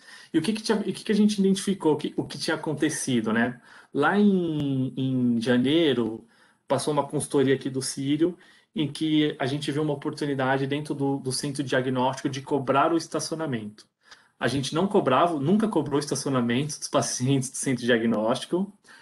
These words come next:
Ah, e aí, então, o, essa consultoria passou e falou, "Não, vocês estão perdendo X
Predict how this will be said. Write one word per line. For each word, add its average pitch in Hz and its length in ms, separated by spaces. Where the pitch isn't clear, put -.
Ah, 143 460
e 156 80
aí, 165 540
então, 160 180
o, 139 260
essa - 160
consultoria 143 500
passou 139 320
e 156 40
falou, 139 240
"Não, 143 200
vocês - 120
estão 135 200
perdendo 160 760
X - 640